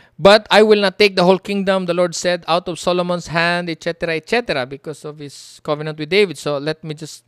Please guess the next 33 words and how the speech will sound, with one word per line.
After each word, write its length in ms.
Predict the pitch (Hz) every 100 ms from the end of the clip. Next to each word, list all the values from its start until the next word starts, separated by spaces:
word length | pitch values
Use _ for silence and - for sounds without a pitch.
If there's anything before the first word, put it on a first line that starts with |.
| _ _
let's 240 | 147 147 165
just 320 | 139 - 311 349 _ _ _ _
go 240 | 151 160 175
on. 400 | 214 156 170 170 _ _ _ _ _ _ -
And 160 | 180 202
then, 240 | 226 214
um, 560 | 208 190 180 165 135 _ _ -
verse 240 | 170 220
thirty-seven, 640 | 233 262 185 165 190 196 196
"However, 640 | 180 190 202 247 269 220
as 160 | 175 -
for 160 | 165
you," 320 | 147 175 180 139
now 160 | 151
this 160 | 165 180
is 160 | 185
for 160 | - 180
Jeroboam, 800 | 180 180 175 175 170 131 110 104 _ _
okay? 320 | 139 160 156 _ _ _ _ 147
God 240 | 175 196
said, 320 | - 202 175
"You 160 | 185 190
will 160 | 185
be 160 | 165 160
king 400 | - 202 208 226
and 120 | 156 175
you're 200 | 175 160
going 280 | 170 170 165
to 80 | 160 156
take 320 | 160 160 175 _ _ _
over 560 | 165 170 156 170 160 _ -
ten 480 | 180 214 220 220 208
tribes." 720 | 185 175 156 165 180 - -